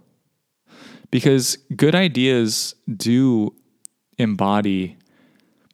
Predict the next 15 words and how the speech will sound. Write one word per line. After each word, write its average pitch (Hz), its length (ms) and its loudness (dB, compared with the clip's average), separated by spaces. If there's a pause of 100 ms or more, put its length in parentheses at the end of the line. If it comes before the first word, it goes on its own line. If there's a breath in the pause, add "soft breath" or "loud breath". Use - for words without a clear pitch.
(1080)
I'm 117 100 -4
gonna 117 140 2
use 135 160 0
this 117 140 0
word, 127 200 2
I 101 60 2
know 107 120 2
some 117 160 -2
of 113 60 -2
you 107 80 0
think 110 180 -4
it's 104 140 -2
a 98 40 -2
bad 95 260 -2
word, 101 280 -4